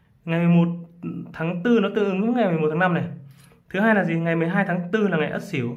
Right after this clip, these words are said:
mười hai thì nó cũng tương ứng với ngày mười hai tháng năm. Và gì? Ngày hai mươi,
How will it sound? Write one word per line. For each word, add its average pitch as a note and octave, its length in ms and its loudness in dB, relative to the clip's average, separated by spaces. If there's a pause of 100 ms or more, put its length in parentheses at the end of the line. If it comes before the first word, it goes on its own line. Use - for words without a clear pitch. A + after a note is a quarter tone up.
(140)
mười D3 140 -8
hai E3 260 -2 (540)
thì D3 100 -6
nó C#3+ 120 -2
cũng F3 200 -6
tương F3+ 140 -4
ứng E3 140 -2
với G3+ 100 -2
ngày F3 100 0
mười D3 120 -4
hai D#3 120 -4
tháng D3+ 100 -6
năm. E3 140 0 (920)
Và D3+ 180 -4
gì? D3 160 -8 (380)
Ngày D3+ 520 0
hai F#3+ 380 2
mươi, G3+ 260 2